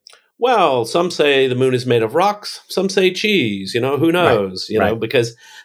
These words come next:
Speaker 1: that, and we see that a fair amount in, in the media. You'll see a controversial issue and they're trying to be neutral, but they end up saying,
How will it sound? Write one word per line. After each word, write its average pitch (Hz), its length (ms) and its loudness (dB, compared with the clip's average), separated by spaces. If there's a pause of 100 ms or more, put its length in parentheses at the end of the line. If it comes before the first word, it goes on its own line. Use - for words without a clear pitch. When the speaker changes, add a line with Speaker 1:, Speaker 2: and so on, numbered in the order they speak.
Speaker 1:
that, 160 340 0 (220)
and 151 100 4
we 185 80 4
see 226 180 -2
that 175 340 0
a 131 60 -4
fair 160 280 2
amount 127 460 0
in, 117 560 0 (520)
in 123 160 2
the 113 80 2
media. 117 800 0
You'll 107 280 -2
see 117 560 -2
a 113 80 -6
controversial 113 640 0
issue 110 360 -2
and 101 100 -2
they're 98 120 -2
trying 110 240 -2
to 104 60 -2
be 98 100 -4
neutral, 104 420 -2
but 95 180 -2
they 104 160 0
end 120 160 2
up 110 140 -2
saying, 104 500 -2